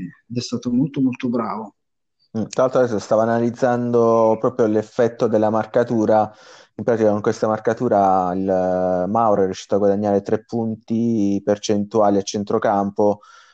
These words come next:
Speaker 2: eh, addirittura, eh, undici punti, eh, sulla, nella difesa destra e, eh, sette punti per la difesa centrale. Tanta, tanta, tanta roba.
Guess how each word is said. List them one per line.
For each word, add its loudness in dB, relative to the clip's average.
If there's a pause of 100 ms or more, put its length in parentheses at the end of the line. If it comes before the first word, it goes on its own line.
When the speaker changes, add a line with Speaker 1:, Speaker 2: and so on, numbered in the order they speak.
(200)
Speaker 2:
eh, 4
addirittura, 2
eh, -10 (180)
undici -6
punti, -6 (100)
eh, -4
sulla, -4
nella 0
difesa -4
destra 0 (760)
e, 2
eh, 2
sette 0
punti -2
per 0
la 0
difesa -6
centrale. -6 (180)
Tanta, -2
tanta, -4
tanta -4
roba. -10